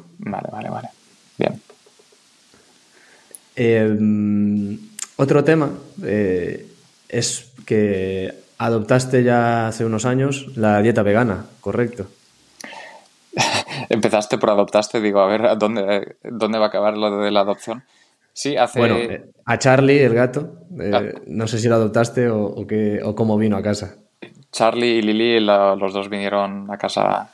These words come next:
Speaker 1: eh, hace, hace unos pocos años. Eh, sí, los, nuestros dos gatos.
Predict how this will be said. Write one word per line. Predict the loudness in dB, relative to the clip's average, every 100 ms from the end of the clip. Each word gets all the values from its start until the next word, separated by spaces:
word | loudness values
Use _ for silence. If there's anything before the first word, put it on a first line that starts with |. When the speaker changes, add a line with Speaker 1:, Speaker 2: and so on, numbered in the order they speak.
| -6
Speaker 1:
eh, | -4 -2 -4 -6 -16 _ _ -8
hace, | -6 0 2 2 0
hace | -2 -2 -2 -2 -4 -6 -4
unos | -2 -2
pocos | -2 0
años. | 2 0 -4 -10 -16 -20 -20 _ -14 -4
Eh, | 0 0 -2 -6
sí, | -2 0
los, | 2 2 2
nuestros | 0 2 0
dos | 2 2
gatos. | 0 -4 -12